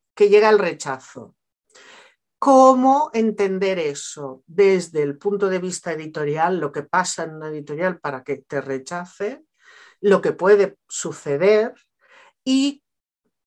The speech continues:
y doy también herramientas para que cada uno pueda gestionar eso después de la llorera y la frustración, que es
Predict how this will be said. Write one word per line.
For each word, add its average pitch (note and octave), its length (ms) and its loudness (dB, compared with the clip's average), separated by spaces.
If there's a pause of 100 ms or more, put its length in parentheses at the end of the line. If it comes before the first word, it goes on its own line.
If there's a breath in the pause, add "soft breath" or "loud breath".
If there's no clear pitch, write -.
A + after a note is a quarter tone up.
y B3+ 120 -2
doy A#3 200 2
también A#3+ 320 -4
herramientas A#3 640 -4
para G3 180 -6
que F#3 140 -8
cada G3 240 2
uno A3+ 400 0
pueda G#3 320 2
gestionar F#3+ 680 -8
eso G#3+ 480 -4
después F3+ 400 -8
de E3+ 120 -4
la D#3+ 100 -2
llorera F3+ 540 0
y G3 40 -2
la E3 120 -6
frustración, F3+ 960 -6
que D#3+ 100 -14
es - 240 -12